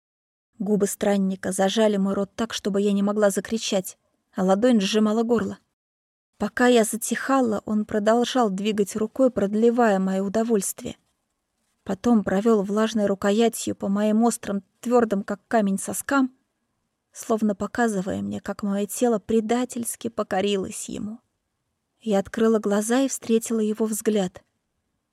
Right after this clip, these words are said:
В нём была скрытая ярость, но и нечто ещё, нечто тёмное и опасное. Его рука задержалась на моей шее,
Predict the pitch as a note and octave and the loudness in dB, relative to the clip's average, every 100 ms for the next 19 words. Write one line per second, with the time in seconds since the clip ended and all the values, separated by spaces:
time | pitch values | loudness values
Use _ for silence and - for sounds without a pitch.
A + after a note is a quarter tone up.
0 | _ _ - G#3 G3+ G#3+ G3+ G3+ G3 - | _ _ -8 -2 2 4 4 4 0 -2
1 | A3+ G3 G#3 G#3+ A3 B3 G#3 - - - | 0 2 2 4 6 6 4 0 -10 -16
2 | _ _ _ _ - G#3+ A3 A3 A3 G#3+ | _ _ _ _ -4 -2 0 2 2 2
3 | A3+ - - A3+ G#3 - A#3 - - C4 | 0 -2 -4 -4 -4 -6 -8 -6 0 2
4 | G3 - _ _ _ _ _ _ - A3 | 2 -2 _ _ _ _ _ _ -4 2
5 | A3+ A#3+ - A#3+ - - - C#4 B3 A3+ | 2 2 0 -2 -2 -6 2 6 6 4
6 | G3+ G3+ G#3+ - C4+ - G#3 F#3+ _ _ | 2 0 2 4 4 2 0 -2 _ _
7 | _ _ _ _ _ _ _ - G#3 G#3+ | _ _ _ _ _ _ _ -4 -2 2
8 | A3 A3+ B3 G3 G3 A#3 - A#3+ G3 - | 2 4 4 4 4 2 4 2 2 0
9 | G3+ G3 G3+ G3+ - C4 B3+ | -2 -2 -2 -2 -4 -2 -2